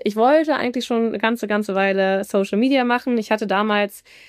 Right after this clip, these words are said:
meinen Account zweitausendneunzehn geöffnet, weil ich in einem Wohnwagen gewohnt habe und das so ein bisschen dokumentiert habe.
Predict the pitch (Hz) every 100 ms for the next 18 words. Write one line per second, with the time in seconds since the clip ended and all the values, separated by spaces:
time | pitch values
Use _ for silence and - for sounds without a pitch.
0 | - - 214 214 208 - 240 262 - -
1 | 233 233 214 226 302 294 277 269 233 269
2 | - 262 233 208 202 208 208 190 185 202
3 | 330 330 277 277 269 247 254 262 277 240
4 | 240 240 202 247 - 269 254 262 254 254
5 | 240 - 247 262 226 226 233